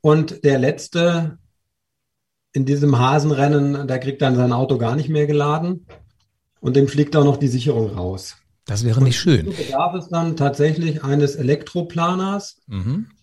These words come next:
Speaker 1: und eines Bauingenieurs, die zusammen sich diese Fragen Elektroleistung, Anschlussleistung und, äh, bauliche Situation im Hinblick auf den Brandschutz zusammen anschauen und auf dieser Basis ein Konzept erstellen.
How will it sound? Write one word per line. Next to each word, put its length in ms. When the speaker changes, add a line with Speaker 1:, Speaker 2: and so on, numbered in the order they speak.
Speaker 1:
und 180
eines 300
Bauingenieurs, 1040
die 280
zusammen 880
sich 180
diese 260
Fragen 720
Elektroleistung, 1160
Anschlussleistung 1400
und, 380
äh, 260
bauliche 480
Situation 760
im 160
Hinblick 320
auf 160
den 200
Brandschutz 840
zusammen 440
anschauen 560
und 160
auf 140
dieser 200
Basis 420
ein 80
Konzept 380
erstellen. 540